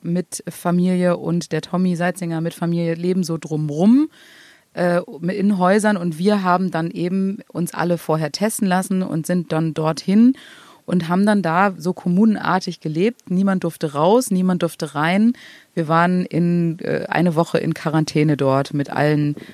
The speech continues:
Beteiligten. Also von, äh, Maskenbildnerinnen über eben die Techniker und die ganzen Schauspielerinnen und Schauspieler. Und es war, es war super cool, weil man irgendwie das Gefühl von Normalität hatte.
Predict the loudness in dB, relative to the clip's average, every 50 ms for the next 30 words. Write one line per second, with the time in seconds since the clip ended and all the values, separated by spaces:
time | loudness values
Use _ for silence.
0 | -20 _ -6 -6 -4 0 0 2 2 2 2 -2 -2 -4 -4 -2 -2 -2 -2 -2
1 | -2 -4 -2 0 2 2 4 2 2 0 -2 -2 0 2 2 2 0 -2 -2 0
2 | 0 2 2 0 0 2 2 2 0 0 -2 -4 -2 0 2 2 2 2 0 -2
3 | -6 -14 -20 -20 -20 -20 -8 _ 0 0 0 0 0 -2 0 0 0 2 2 2
4 | 0 2 2 0 2 2 2 0 0 0 0 2 0 0 -2 -4 -10 -6 -2 0
5 | 0 0 0 0 0 0 0 0 0 -2 -2 -2 0 0 -2 -2 -4 -4 -4 -6
6 | -4 -4 -4 -2 -2 -4 -6 -12 -20 -20 -20 -20 -20 -20 -8 0 2 4 4 4
7 | 4 4 6 6 4 4 2 -4 _ _ _ _ _ -20 -14 -10 -10 -6 -4 -2
8 | 0 0 0 0 0 0 0 0 0 -2 -2 -2 -2 0 2 4 4 2 2 2
9 | 2 0 0 0 -2 0 0 0 0 -2 -4 -8 -10 _ -10 -10 -4 -2 -2 0
10 | 0 0 0 2 2 2 2 0 0 -2 -2 -2 -2 -2 -2 -2 -4 -4 -4 -4
11 | -6